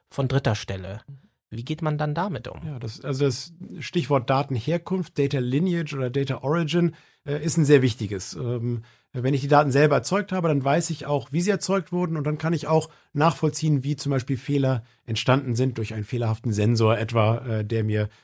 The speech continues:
Speaker 2: falsche Informationen geliefert hat. Wenn ich die Informationen von außen kriege, habe ich diese Informationen erstmal nicht, kann also nicht, äh, genau sagen, wie, wie richtig die Daten sind, sondern dann geht's mehr um die Vertrauenswürdigkeit, äh, der Datenquelle sozusagen. Ja, und, und die kann man dann auch wieder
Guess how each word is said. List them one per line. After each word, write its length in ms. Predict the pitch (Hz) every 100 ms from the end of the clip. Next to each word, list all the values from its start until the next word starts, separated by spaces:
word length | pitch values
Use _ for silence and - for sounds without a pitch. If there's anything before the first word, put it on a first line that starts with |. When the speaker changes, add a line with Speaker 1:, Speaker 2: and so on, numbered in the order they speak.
| _
Speaker 2:
falsche 240 | 123 113
Informationen 560 | 117 110 110 - 113 110
geliefert 360 | 104 139 156 156
hat. 180 | 156
Wenn 120 | 143 139
ich 100 | 139
die 100 | 131
Informationen 420 | 135 139 139 123
von 160 | 117
außen 260 | 110 165 185
kriege, 320 | - 180 170 - _ _
habe 180 | - 151
ich 60 | 131
diese 200 | 143 143
Informationen 640 | 120 127 117 - 131 123 - _ -
erstmal 320 | 117 - 107
nicht, 220 | 131 170
kann 180 | - 143
also 160 | 131 127
nicht, 340 | 127 117 - _ _ _
äh, 80 | 131
genau 280 | 120 117 135
sagen, 340 | 127 123 120
wie, 260 | 113 117 117
wie 80 | 120
richtig 280 | 143 151 165
die 80 | 147
Daten 240 | 151 147
sind, 200 | 135 143
sondern 320 | 139 131 131
dann 100 | 127
geht's 200 | 117 123 120
mehr 140 | 147
um 60 | 147
die 60 |
Vertrauenswürdigkeit, 1000 | - 135 - 131 147 139 135 131 135 131 - _ _ _
äh, 160 | 135
der 120 | 135 143
Datenquelle 680 | 131 135 170 - 190 90 76
sozusagen. 520 | 98 98 - - - _ _
Ja, 100 | 120
und, 220 | 165 135 139
und 240 | 135 113
die 80 | 175
kann 140 | 156
man 80 | 131
dann 100 | 110
auch 200 | 135 160
wieder 260 | 135 113